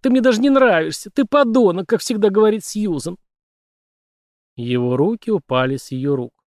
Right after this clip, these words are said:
«Я думал...» Его голос прервался.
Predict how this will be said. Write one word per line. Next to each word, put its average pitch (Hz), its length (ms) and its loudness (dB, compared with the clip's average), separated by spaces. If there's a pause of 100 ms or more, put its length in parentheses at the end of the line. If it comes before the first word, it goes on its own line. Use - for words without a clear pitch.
(840)
«Я 135 380 0
думал...» 135 580 -4 (1040)
Его 135 280 -2
голос 131 280 -4
прервался. 131 680 -6